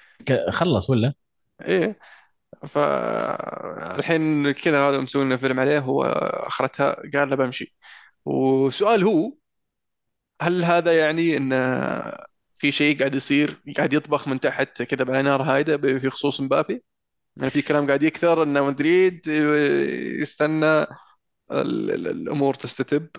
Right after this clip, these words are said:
Speaker 2: وممكن يكون قاعد يضغط على بي اس جي بطريقة غير مباشرة، وأتوقع إنه ممكن يحسم الصفقة بأقل من مية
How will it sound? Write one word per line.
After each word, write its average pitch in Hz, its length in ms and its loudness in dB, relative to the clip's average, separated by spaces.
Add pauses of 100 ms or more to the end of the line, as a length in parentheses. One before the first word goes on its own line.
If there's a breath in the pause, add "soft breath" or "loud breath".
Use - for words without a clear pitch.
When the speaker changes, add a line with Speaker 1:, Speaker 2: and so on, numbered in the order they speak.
(140)
Speaker 2:
وممكن 151 340 0
يكون 139 300 2
قاعد 131 200 2
يضغط 127 320 -2
على 131 340 -2 (720 loud breath)
بي 139 80 2
اس 127 180 -2
جي 143 460 2
بطريقة 127 480 -4
غير 131 160 2
مباشرة، 139 600 0
وأتوقع 147 540 -2
إنه 147 220 0
ممكن 135 220 -2
يحسم 139 260 -2
الصفقة 135 420 -2
بأقل 135 320 0
من 127 220 -4
مية 139 140 2